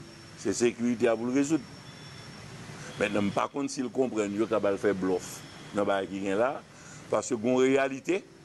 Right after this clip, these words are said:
mesye bandi yo vin rann yo kont, kote moun ki te pran men yo a, mennen yo, kounye a yo bezwen wout pou yo soti, e fòmil pou yo soti paske yo antrave tou.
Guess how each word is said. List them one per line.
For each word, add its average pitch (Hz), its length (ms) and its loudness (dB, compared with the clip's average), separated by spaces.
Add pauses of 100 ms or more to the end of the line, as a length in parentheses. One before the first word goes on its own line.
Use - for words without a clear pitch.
(460)
mesye 120 380 4
bandi 135 320 2
yo 143 160 4
vin 143 240 4
rann 143 180 4
yo 143 160 6
kont, 139 260 2 (920)
kote 135 260 4
moun 135 240 -2
ki 127 140 -6
te 139 160 4
pran 127 240 2
men 113 240 2
yo 107 240 4
a, 104 80 -4 (260)
mennen 117 380 4
yo, - 80 0 (1120)
kounye 143 300 4
a 120 140 4
yo 123 120 -2
bezwen 135 400 4
wout 123 400 2
pou 139 160 6
yo 135 120 6
soti, 131 400 2 (840)
e 131 160 6
fòmil 139 480 2
pou 147 160 6
yo 147 80 6
soti 135 480 2
paske 113 320 0
yo 113 160 6
antrave 110 560 0
tou. 285 160 -2